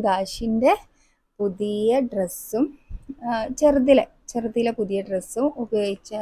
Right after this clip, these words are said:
ഡ്രസ്സും, ഉം, അങ്ങനെയുള്ളതൊക്കെയാണ് ഇതിൽ വെച്ചിട്ടുള്ളത് ട്ടോ. ഒരു മെമ്മറീസ് ഒക്കെ ആയിട്ട്. പിന്നെ ഇത് കൽക്കുലത്ത് കുറച്ച് സാധനങ്ങളൊക്കെ വേണ്ടത്, റെയിൻകോട്ട്, ബാഗ്സ്, അങ്ങനെയൊക്കെ ട്ടോ. ഇതാണ് ഇതും.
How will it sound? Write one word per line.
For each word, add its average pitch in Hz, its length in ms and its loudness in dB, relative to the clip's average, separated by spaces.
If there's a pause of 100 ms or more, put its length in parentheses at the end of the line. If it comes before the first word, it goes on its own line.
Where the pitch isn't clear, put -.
(540)
ഡ്രസ്സും, 220 680 -4 (120)
ഉം, 240 300 -4 (720)
അങ്ങനെയുള്ളതൊക്കെയാണ് 208 1120 2 (160)
ഇതിൽ 202 280 0
വെച്ചിട്ടുള്ളത് 180 680 -4
ട്ടോ. 226 140 2 (160)
ഒരു 277 100 4
മെമ്മറീസ് 247 640 4
ഒക്കെ 208 160 -14
ആയിട്ട്. - 200 -14 (640)
പിന്നെ 294 180 6
ഇത് 302 140 4 (100)
കൽക്കുലത്ത് 233 480 0
കുറച്ച് 214 260 -8
സാധനങ്ങളൊക്കെ 196 760 -4
വേണ്ടത്, 185 480 0
റെയിൻകോട്ട്, 180 640 -6
ബാഗ്സ്, 185 680 -10
അങ്ങനെയൊക്കെ 196 460 -8
ട്ടോ. - 160 -12 (680)
ഇതാണ് 214 520 0
ഇതും. 262 320 0